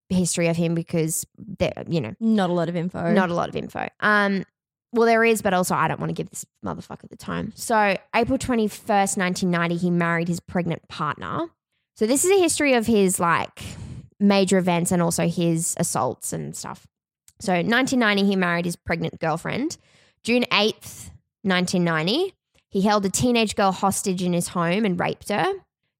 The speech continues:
Speaker 1: June tenth, nineteen ninety, he was arrested and charged with the rape and then bailed. August thirty, nineteen ninety, he attacked a girl who was seventeen walking home from a bus stop.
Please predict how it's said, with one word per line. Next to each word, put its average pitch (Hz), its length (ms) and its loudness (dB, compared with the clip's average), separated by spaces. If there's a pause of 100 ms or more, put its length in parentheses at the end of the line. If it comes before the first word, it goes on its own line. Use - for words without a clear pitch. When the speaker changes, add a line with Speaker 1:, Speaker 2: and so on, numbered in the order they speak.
Speaker 1:
June 208 260 2
tenth, - 460 -2
nineteen 254 400 0
ninety, 247 320 0
he 247 140 -2
was 196 120 0
arrested 185 400 -2
and 175 100 0
charged 165 300 -2
with 175 120 -8
the 175 100 -2
rape 175 320 0
and 170 220 0
then 170 280 0
bailed. 170 540 -2 (460)
August 285 320 2
thirty, 254 240 2
nineteen 220 360 0
ninety, 196 360 0
he 196 180 -2
attacked - 380 -4
a 190 40 0
girl 185 240 2
who 185 100 -2
was 175 120 -4
seventeen 196 680 0
walking 175 260 0
home 180 180 -2
from 175 160 -4
a 165 60 -4
bus - 240 -8
stop. - 420 -2